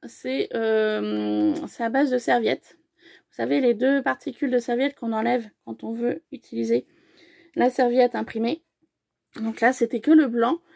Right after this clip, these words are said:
Et du coup, pour faire le corset, euh, j'ai utilisé, voilà, la, la, en fait, la, celle d'épaisseur qu'il y avait entre les deux. Et du coup, bah, voilà pourquoi ça fait un petit peu rouge. Donc voilà un petit peu, euh, une idée de corset, donc, que j'ai fait récemment.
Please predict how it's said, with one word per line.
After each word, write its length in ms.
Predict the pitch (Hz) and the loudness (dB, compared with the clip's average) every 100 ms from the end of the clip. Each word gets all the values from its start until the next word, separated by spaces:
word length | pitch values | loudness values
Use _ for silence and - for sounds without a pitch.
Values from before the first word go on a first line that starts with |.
| - - - | -20 -20 -6
Et 120 | 262 | -4
du 140 | 262 254 | -4 0
coup, 160 | 311 | 2
pour 160 | 320 269 | 4 4
faire 140 | 254 | 6
le 140 | 254 294 | 6 6
corset, 640 | 254 254 - 254 285 - | 2 2 4 4 4 2
euh, 200 | 233 226 | 2 2
j'ai 120 | 233 | 0
utilisé, 460 | 262 240 233 240 285 | -4 -4 -4 0 2
voilà, 240 | 247 214 | 4 4
la, 160 | 208 208 _ - | 2 0 _ -8
la, 380 | 233 214 214 | -4 -2 -2
en 40 | 226 | -2
fait, 280 | 262 269 226 | -2 -4 -2
la, 200 | 226 233 | -2 0
celle 240 | 269 240 | 0 2
d'épaisseur 520 | 214 - 262 - 302 | 2 0 -4 -2 -2
qu'il 140 | - 240 | 0 0
y 20 | |
avait 160 | 240 | 2
entre 280 | 269 254 240 | 0 -2 -4
les 160 | 220 208 | -4 0
deux. 240 | 220 339 - _ _ - - - - - - | 0 0 -4 _ _ -20 -20 -20 -20 -20 -2
Et 140 | 262 | 0
du 120 | 254 | 2
coup, 160 | 226 285 | 0 4
bah, 320 | 262 220 208 | 6 6 6
voilà 220 | 214 220 | 4 2
pourquoi 260 | 254 240 247 | 0 0 0
ça 140 | 226 | 0
fait 120 | 220 220 | 0 -2
un 80 | |
petit 160 | 262 311 | -2 -2
peu 120 | 269 | 0
rouge. 360 | 254 233 226 226 - - - - | 0 0 -2 -8 -20 -20 -10 -2
Donc 140 | 233 | 4
voilà 200 | 277 311 | 6 10
un 100 | 330 | 10
petit 160 | 311 302 | 8 2
peu, 260 | 320 330 - - | 2 2 -2 -6
euh, 240 | 240 233 | -2 0
une 140 | 240 262 | 0 0
idée 180 | 269 302 | 2 0
de 60 | |
corset, 540 | - 262 - 254 262 - - - - | -2 -6 -2 0 0 -2 -16 -20 -12
donc, 260 | 247 233 - | -8 -8 -4
que 240 | 294 277 339 | 0 0 -2
j'ai 200 | 226 226 | -4 -4
fait 220 | 233 277 247 | -2 -2 0
récemment. 520 | 269 - 240 220 | 0 0 2 2